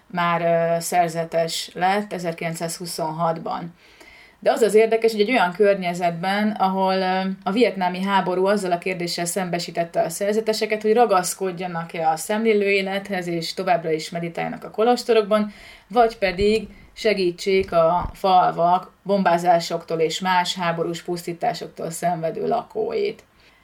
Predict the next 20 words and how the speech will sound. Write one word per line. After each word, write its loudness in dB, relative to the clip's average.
Thich -2
Nhat 2
Hanh 4
azok 4
közé 0
tartozott, 0
akik -6
úgy -2
döntöttek, 0
hogy -4
mindkettőt -2
művelik, 0
ergo -2
segédkezett -4
az -6
elkötelezett -2
buddhizmus -8
mozgalom -6
megalapításában -4
is. -12